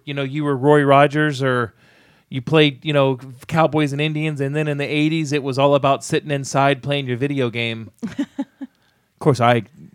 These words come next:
Speaker 1: I didn't. I guess that would have been nineties, would have been the video games. Eighties, we still played outside.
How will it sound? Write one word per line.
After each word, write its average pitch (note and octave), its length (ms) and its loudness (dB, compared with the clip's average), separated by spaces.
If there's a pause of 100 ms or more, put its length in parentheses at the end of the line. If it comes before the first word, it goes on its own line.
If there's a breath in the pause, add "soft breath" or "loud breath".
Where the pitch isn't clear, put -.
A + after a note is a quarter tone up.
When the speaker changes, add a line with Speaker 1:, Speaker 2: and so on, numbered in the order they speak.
(120)
Speaker 1:
I B2+ 120 -2
didn't. G#2 480 -6
I C#3+ 120 -6
guess E3 160 0
that F3 120 4
would C#3 60 4
have A2 60 -2
been A2 160 -4
nineties, G#2+ 520 -6
would A2+ 120 -4
have G2 80 -4
been A2 80 -4
the G#2+ 100 -4
video G#2 260 -2
games. G#2 320 -8
Eighties, B2+ 320 -2
we G#2+ 60 -6
still G#2 220 -6
played G#2 180 -6
outside. D#2+ 480 -8